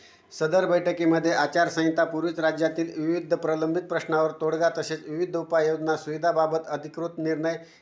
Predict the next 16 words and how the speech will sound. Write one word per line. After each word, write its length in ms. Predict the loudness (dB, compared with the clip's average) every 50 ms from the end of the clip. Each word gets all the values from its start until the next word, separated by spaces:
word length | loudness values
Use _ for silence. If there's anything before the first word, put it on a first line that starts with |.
| _ _ -4
घेण्यात 300 | 0 0 2 2 2 0
येणार 260 | 0 2 2 4 4
आहे. 220 | 4 4 2 2 -2 -6 -12 -20 -20 -20 _ _ -4
यामध्ये 420 | 0 2 2 2 2 2 2 2 2
राज्यातील 480 | 2 2 2 2 0 0 -2 -4 -6
सरकारी 380 | -4 -2 -2 0 0 0 0 0
कर्मचाऱ्यांच्या 680 | 0 2 2 2 2 2 2 2 2 2 2 0 2
बाबत 340 | 2 2 2 2 0 -2 -2 -2
केंद्र 260 | 0 0 2 0 0
सरकारप्रमाणे 720 | 0 -2 0 0 0 0 0 0 0 2 2 4 4 4 2
डीए 300 | 2 2 2 2 4 4
लाभ 200 | 4 4 4 4
लागू 280 | 4 4 4 2 0 -2
करण्यात 400 | 0 0 0 2 2 2 0 0
येणार 260 | 0 2 4 4 4
आहे. 180 | 4 4 2